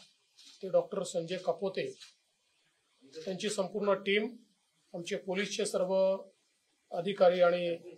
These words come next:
पोलीस. खरं म्हणजे डॉक्टर संजय कपोते यांचं मी अतिशय मनापासून अभिनंदन करतो की एक अतिशय महत्त्वाचा कॅम्प या ठिकाणी त्यांनी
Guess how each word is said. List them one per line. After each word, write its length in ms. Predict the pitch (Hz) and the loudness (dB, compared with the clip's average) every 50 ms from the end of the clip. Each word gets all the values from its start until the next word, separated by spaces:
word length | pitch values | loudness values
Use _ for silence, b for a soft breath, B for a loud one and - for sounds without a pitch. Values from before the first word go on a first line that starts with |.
| - - - | -20 -10 -8
पोलीस. 460 | 180 175 185 226 214 - - - - _ _ _ _ _ _ _ _ _ _ _ _ _ _ _ _ _ _ _ _ _ _ _ _ _ _ _ _ _ _ _ _ _ _ _ _ - | -4 -4 -2 -2 -2 -4 -6 -8 -12 _ _ _ _ _ _ _ _ _ _ _ _ _ _ _ _ _ _ _ _ _ _ _ _ _ _ _ _ _ _ _ _ _ _ _ _ -6
खरं 140 | - 208 214 | -2 0 2
म्हणजे 480 | 214 220 208 233 233 226 226 226 226 - - - - - - - - - 175 196 | 4 4 6 8 8 8 8 6 4 2 -4 -12 -12 -10 -10 -8 -8 -8 4 6
डॉक्टर 260 | 180 175 - - 214 | 6 6 8 6 4
संजय 360 | 196 - 196 185 185 202 214 | 4 4 2 4 4 4 4
कपोते 440 | 208 208 190 - 214 208 214 220 208 | 6 4 4 4 2 2 6 8 8
यांचं 260 | 196 185 185 - 214 | 8 8 6 2 2
मी 120 | 202 202 196 | 4 6 6
अतिशय 400 | 180 - - 208 202 - 247 240 | 6 6 4 2 8 8 8 10
मनापासून 520 | 214 196 196 202 196 - 202 190 - 214 | 10 8 6 8 8 8 6 6 8 6
अभिनंदन 460 | 196 170 180 190 202 202 202 220 214 | 6 6 6 4 2 2 2 2 4
करतो 420 | 196 202 185 175 - 160 147 143 - - - - - - | 4 4 4 4 2 -4 -8 -8 -12 -16 -20 -18 -12 -2
की 100 | 214 202 202 | 4 8 8
एक 220 | 214 220 214 214 233 226 220 226 233 - - - - - - - - - - - - - - - _ _ _ _ _ - - _ - - - - - - - - - - - | 8 8 10 10 10 10 12 10 8 6 2 -6 -16 -20 -20 -20 -20 -20 -20 -20 -20 -20 -20 -20 _ _ _ _ _ -20 -20 _ -20 -20 -20 -20 -20 -20 -20 -20 -20 -12 -10
अतिशय 500 | - 180 - - 254 226 - - 269 262 | -8 -8 -2 0 2 4 10 12 12 12
महत्त्वाचा 580 | 247 220 185 185 190 190 240 220 208 214 233 220 | 12 12 8 6 6 8 8 8 8 10 8 6
कॅम्प 420 | 226 - - 226 226 208 165 147 - - _ _ _ _ _ _ - - - - - - - - - - - - - - - - - - _ _ _ _ - - - | 6 8 10 12 12 12 10 4 -4 -12 _ _ _ _ _ _ -20 -20 -20 -20 -20 -20 -20 -20 -20 -20 -20 -20 -20 -20 -20 -20 -20 -20 _ _ _ _ -20 -16 -6
या 200 | 185 175 190 202 | 4 8 10 10
ठिकाणी 380 | 202 208 208 208 220 214 220 226 | 10 8 6 8 8 8 8 6
त्यांनी 560 | 220 - 196 196 214 220 190 156 - - | 4 2 2 4 6 6 6 6 2 -4